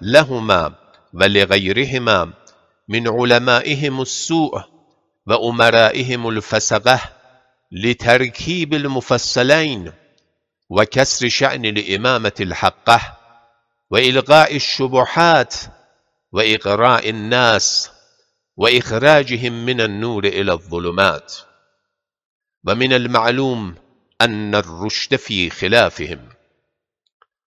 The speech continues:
قال الله الحكيم في محكم كتابه الكريم: "ومن أظلم ممن افترى على الله كذباً أو كذب بآياته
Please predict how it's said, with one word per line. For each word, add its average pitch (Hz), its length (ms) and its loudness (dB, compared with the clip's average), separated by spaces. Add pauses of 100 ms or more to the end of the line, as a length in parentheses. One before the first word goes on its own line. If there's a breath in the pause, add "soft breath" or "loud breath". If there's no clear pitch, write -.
(420)
قال 110 180 2
الله 131 400 2
الحكيم 120 680 -4 (380)
في 123 180 -4
محكم 117 480 -6
كتابه 101 640 -2
الكريم: 95 640 -4 (440)
"ومن 127 440 2 (140)
أظلم 120 460 2
ممن 117 500 -4
افترى 113 460 0
على 107 480 4
الله 101 560 2
كذباً 98 720 -4 (420)
أو 110 260 2 (100)
كذب 104 720 -2
بآياته 98 840 0